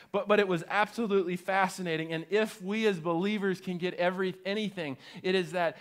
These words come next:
we are living in a time and in a place that in, in some ways is so full of the presence and blessing of God because we have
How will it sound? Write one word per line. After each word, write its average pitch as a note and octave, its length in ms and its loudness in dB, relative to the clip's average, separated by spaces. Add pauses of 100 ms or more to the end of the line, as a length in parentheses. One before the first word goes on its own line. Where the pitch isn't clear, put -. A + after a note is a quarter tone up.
we G#3+ 400 0
are G3 160 8
living F#3+ 460 2
in F3+ 120 -2
a E3+ 80 0
time G3+ 540 0
and F3 120 0
in F3+ 100 0
a E3 60 0
place F3+ 520 0 (240)
that F3 160 2
in, F3+ 160 0
in F3+ 180 0
some A3 420 0
ways G3 300 4
is D#3+ 180 -4
so F3+ 280 0
full G3+ 720 0 (180)
of E3+ 140 2
the E3 80 -2
presence G#3+ 600 0
and E3+ 160 -2
blessing F#3+ 440 2
of F3+ 120 -2
God F3 280 2
because D#3 300 -4
we F#3+ 140 0
have F#3 160 4